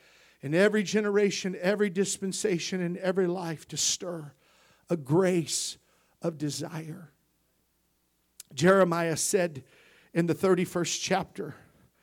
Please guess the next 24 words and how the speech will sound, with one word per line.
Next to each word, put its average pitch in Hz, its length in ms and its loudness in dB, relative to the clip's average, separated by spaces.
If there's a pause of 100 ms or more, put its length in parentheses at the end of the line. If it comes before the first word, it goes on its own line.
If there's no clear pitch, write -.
(440)
Jeremiah 170 460 4
thirty-one, 165 800 -2 (680)
I - 40 -8
want 190 100 0
to 160 60 2
read 160 260 0
this 151 220 -4
to - 140 0
you, 175 180 0
and 165 80 0
it's 156 200 -2
repeated 202 540 0
again 170 500 2
in 160 120 -4
Hebrews 170 560 -2
eight. 165 260 -2
I 170 80 -4
won't 190 240 0
read 185 220 0
it 165 100 -4
in 156 140 -2
both 156 240 -4
places, 147 500 -4
but 156 200 0